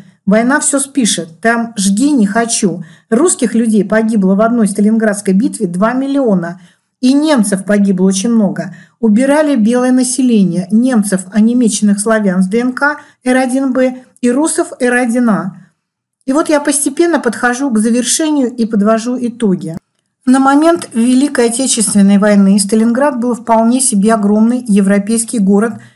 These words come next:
с четкими кварталами и капитальными каменными строениями,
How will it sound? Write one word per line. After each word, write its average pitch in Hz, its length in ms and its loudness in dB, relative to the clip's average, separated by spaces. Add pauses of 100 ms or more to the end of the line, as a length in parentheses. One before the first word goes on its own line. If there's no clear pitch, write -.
(160)
с - 80 -14
четкими 277 460 0
кварталами 208 640 0
и 240 240 -2
капитальными 233 800 0
каменными 220 560 2
строениями, 202 880 0